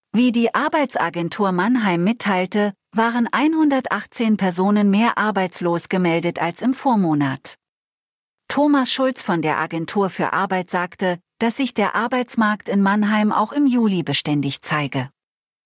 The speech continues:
Die Zahl der Arbeitslosen in Baden-Württemberg ist im Juli leicht gestiegen.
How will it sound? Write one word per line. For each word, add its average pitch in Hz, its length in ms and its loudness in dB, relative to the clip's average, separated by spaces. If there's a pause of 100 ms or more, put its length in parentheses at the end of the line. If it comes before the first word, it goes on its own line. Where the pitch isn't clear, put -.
(420)
Die 254 120 4
Zahl 294 360 0
der 214 180 0
Arbeitslosen 202 800 0
in 165 160 0
Baden-Württemberg 175 960 0
ist - 220 -6
im 226 100 2
Juli 226 400 2
leicht 226 340 0
gestiegen. 190 560 0